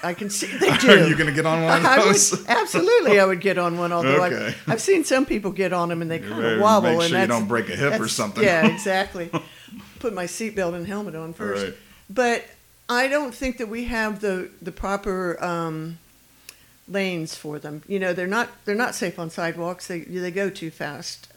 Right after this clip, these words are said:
Speaker 1: They don't, uh, th-, we haven't regulated them in that y-, you gotta be, gotta have a driver's license to drive one.
Speaker 2: Yeah.
Speaker 1: Um, we also don't,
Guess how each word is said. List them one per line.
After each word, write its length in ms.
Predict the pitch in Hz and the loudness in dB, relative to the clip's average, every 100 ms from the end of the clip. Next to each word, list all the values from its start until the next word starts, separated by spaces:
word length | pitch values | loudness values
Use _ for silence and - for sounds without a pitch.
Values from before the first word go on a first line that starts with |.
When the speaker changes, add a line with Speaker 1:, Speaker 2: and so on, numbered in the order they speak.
| - | -12
Speaker 1:
They 140 | 180 170 | -8 -6
don't, 360 | 196 202 196 - - | -2 -2 -4 -8 -10
uh, 420 | 165 160 151 143 120 - - - - - - - - 185 | -4 -4 -4 -6 -12 -18 -20 -20 -20 -20 -20 -20 -18 -14
th-, 100 | 180 | -8
we 120 | 190 | 0
haven't 220 | 240 220 175 | 0 0 -6
regulated 560 | 190 190 185 180 170 | -6 -4 -6 -8 -8
them 180 | 175 170 | -10 -8
in 140 | 170 | -8
that 240 | 165 156 - - | -8 -8 -12 -20
y-, 100 | - - - _ _ 196 | -20 -20 -20 _ _ -18
you 220 | 180 151 143 - | -16 -16 -20 -8
gotta 220 | 175 165 | -6 -6
be, 240 | 165 156 - - | -6 -10 -12 -10
gotta 160 | 175 | -8
have 80 | 160 | -8
a 20 | |
driver's 360 | 151 147 165 170 | -10 -10 -10 -8
license 400 | 170 170 170 - | -8 -8 -10 -12
to 100 | 139 | -14
drive 320 | 156 143 151 | -10 -8 -8
one. 340 | 175 185 208 202 - | -10 -10 -10 -12 -20
Speaker 2:
Yeah. 60 | - - - - | -20 -20 -20 -12
Speaker 1:
Um, 680 | 180 175 165 160 160 160 - | -8 -6 -6 -8 -10 -14 -14
we 220 | 170 170 | -10 -6
also 340 | 170 170 196 | -6 -8 -10
don't, 320 | 175 170 180 | -8 -8 -10